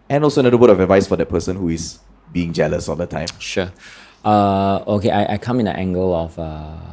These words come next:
Speaker 2: marriage for now. I think, uh, if you want to build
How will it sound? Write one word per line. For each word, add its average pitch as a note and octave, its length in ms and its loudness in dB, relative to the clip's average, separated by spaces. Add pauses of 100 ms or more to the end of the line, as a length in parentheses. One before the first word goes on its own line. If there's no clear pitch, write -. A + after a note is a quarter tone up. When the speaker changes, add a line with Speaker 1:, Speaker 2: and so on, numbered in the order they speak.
(280)
Speaker 2:
marriage F2 680 -4
for E2 220 -8
now. D#2 260 -8 (500)
I F2+ 120 -8
think, A2+ 320 -4
uh, E2 300 -6 (4000)
if B2 300 0
you G#2+ 240 4
want A2+ 240 0
to G2+ 120 -4
build G2 400 -2